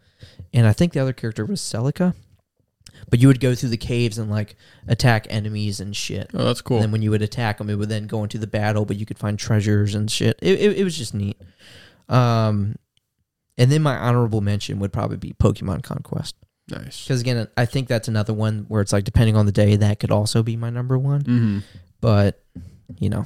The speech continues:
Speaker 1: I've told you enough about Pokemon Conquest. It's
Speaker 2: Yeah.
Speaker 1: another tactical game, but with Pokemon, which that's a fucking awesome formula right there.
Speaker 2: Yeah.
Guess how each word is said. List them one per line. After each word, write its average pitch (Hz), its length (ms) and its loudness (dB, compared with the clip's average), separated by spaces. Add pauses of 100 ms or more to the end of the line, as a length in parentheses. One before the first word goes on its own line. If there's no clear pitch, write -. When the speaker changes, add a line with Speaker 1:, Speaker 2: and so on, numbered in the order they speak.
(140)
Speaker 1:
I've 151 140 2
told 107 200 -6
you 101 60 -14
enough 101 180 -10
about - 240 -6
Pokemon - 380 -2
Conquest. 110 480 -2
It's 117 120 -2
Speaker 2:
Yeah. 117 80 0
Speaker 1:
another 110 240 0
tactical 107 500 -10
game, 107 280 0
but 101 360 -2 (840)
with 135 140 0
Pokemon, 117 520 4
which - 480 -8 (380)
that's - 220 -2
a 113 80 2
fucking 127 380 0
awesome 127 560 -6 (200)
formula 127 460 4
right 107 200 4
there. 107 280 0
Speaker 2:
Yeah. 95 320 -4